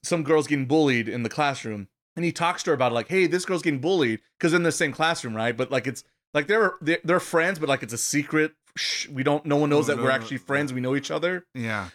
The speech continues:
Speaker 1: And, but so they have to, they get together, and I guess the, like, home economic sewing club room, apparently.
Speaker 2: Oh, of course.
Speaker 1: 'Cause they keep showing sewing, sewing machines. I was getting confused for a while, and I was like, "Oh, this is, like, an empty, vacant club that they hang out in." Anyway,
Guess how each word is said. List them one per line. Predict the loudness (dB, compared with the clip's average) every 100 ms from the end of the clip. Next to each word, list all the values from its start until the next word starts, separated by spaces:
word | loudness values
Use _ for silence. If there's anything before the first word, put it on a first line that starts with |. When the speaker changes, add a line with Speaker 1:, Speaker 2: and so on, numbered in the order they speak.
| _ -2
Speaker 1:
And, | -2 0
but | -2
so | 2
they | 2
have | 0 -2
to, | -6
they | -4
get | -2 -2
together, | -2 0 2 2 0
and | -2
I |
guess | -4 -4
the, | -4 -10 -8
like, | -10 -10 -20
home | -4 -2 0
economic | 0 -2 -2 -2 -6
sewing | -6 -4 -2 -2 -4 -10 _
club | 0 0 0
room, | -2 -2 0
apparently. | -2 0 0 2
Speaker 2:
Oh, | 2 0
of |
course. | -2 -4 -6 -12 _
Speaker 1:
'Cause | -8 -6
they |
keep | -6
showing | -2 -2 0
sewing, | 0 0 0 -10 _ -12
sewing | -2 0 2
machines. | -2 -4 -4
I | -4
was | -2
getting | -4
confused | -4 -4 -4 -2
for |
a | -4
while, | -2
and | -2 -2
I |
was | -4 -4
like, | -8 -2
"Oh, | 2 4 2 -4 _ _
this | 0
is, | 2
like, | 0
an | 0
empty, | -2 -2 -2
vacant | 0 0 -2 -10
club | -6 0 2 2
that | -4 -6
they | -4
hang | -4 -2
out | -2
in." | -4 -8 -12 _ _ _
Anyway, | -2 2 2 2